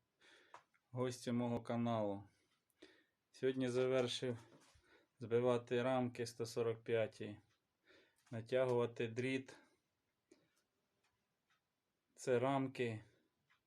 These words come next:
я показував раніше, закуповував на Ековулик по п'ять гривень.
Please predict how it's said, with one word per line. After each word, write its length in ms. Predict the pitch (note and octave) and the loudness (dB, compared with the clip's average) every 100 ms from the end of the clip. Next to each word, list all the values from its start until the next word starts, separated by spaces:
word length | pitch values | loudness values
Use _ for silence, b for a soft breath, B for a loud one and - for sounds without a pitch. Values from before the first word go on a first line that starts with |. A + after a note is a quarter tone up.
| _ - | _ -4
я 120 | A#2+ | -2
показував 720 | B2 A2+ B2+ A#2+ A#2+ A#2 A#2 | -2 0 0 2 2 2 2
раніше, 600 | A#2+ A#2+ C3 C3 B2 A2 _ | 0 -2 -2 -4 -6 -8 _
закуповував 760 | A#2 A2+ B2+ A#2+ B2+ B2+ B2 A#2+ | -8 -6 -8 -2 2 2 2 0
на 240 | A#2 A#2+ | -2 -2
Ековулик 680 | A#2+ B2 A#2 A#2 A2 G#2+ F#2+ | -4 -4 -4 -4 -2 -4 -6
по 120 | - | -10
п'ять 300 | A2 A#2 A2+ | -4 0 0
гривень. 460 | A2 A2+ G#2+ G2+ | -2 -4 -4 -6